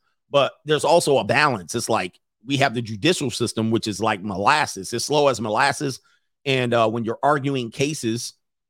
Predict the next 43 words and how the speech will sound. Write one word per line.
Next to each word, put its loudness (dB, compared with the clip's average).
you -2
using, -2
you -4
can -2
just -4
argue 2
and 0
argue 2
and 4
argue. 2
And -4
sometimes -2
the -6
innocent -4
gets -4
convicted 0
and 0
the -2
guilty 0
go 4
free. -2
So 2
it's, -8
it's, -6
it's 2
not 4
a 2
perfect -2
science. -6
There's -4
really -2
not 0
a 0
lot -2
of -10
great -6
justice -6
in -6
the -6
legal -6
system -8
because -6
sometimes -4